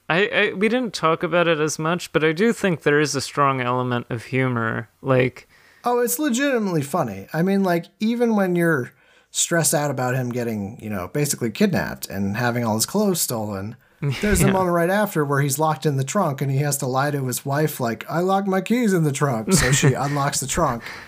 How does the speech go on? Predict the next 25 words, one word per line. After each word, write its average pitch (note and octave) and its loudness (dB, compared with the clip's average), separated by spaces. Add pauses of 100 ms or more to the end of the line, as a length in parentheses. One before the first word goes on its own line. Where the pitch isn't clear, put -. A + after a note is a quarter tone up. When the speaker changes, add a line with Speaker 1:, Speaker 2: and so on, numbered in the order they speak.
(380)
Speaker 2:
And D3 2
then C#3 2
he's C#3 0
just, C#3+ 2
like, B2+ 0
very B2+ 0
slowly, A#2+ -2
like, G#2 -6
trying G#2+ -2
to G#2+ -4
put A#2 -6
on G2+ -2
pants A2 -2
while G#2+ 2
she's A2+ 0
clearly A#2+ 0
like, G2 0
"Why G2+ 0
are G2+ 2
you G2+ 0
naked F2+ -6
in D#2+ -6
your F#2+ -8
trunk?" - -10 (360)
Speaker 1:
Yeah, C#3 0